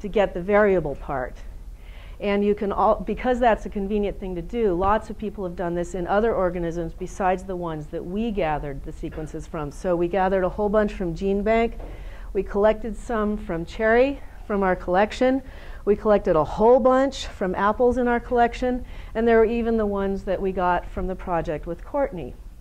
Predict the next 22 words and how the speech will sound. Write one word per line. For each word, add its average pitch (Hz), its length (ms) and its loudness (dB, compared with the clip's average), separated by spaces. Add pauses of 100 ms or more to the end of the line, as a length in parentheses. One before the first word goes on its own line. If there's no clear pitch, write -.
(760)
And 185 500 -2 (540)
with 302 380 0
these, 196 640 2
what 220 280 2
Aubrey, 208 680 2
the 196 100 -6
student 190 400 -4
from 185 180 -10
R 170 140 -4
I 170 140 0
T, 240 280 -6
was 185 200 -2
able 170 240 -2
to 170 80 -10
do 202 520 2 (640)
was 208 380 4
to - 140 -10
cluster 285 560 0
these, 160 540 -4 (460)
and 196 460 0 (580)
we 226 220 0
were 214 340 6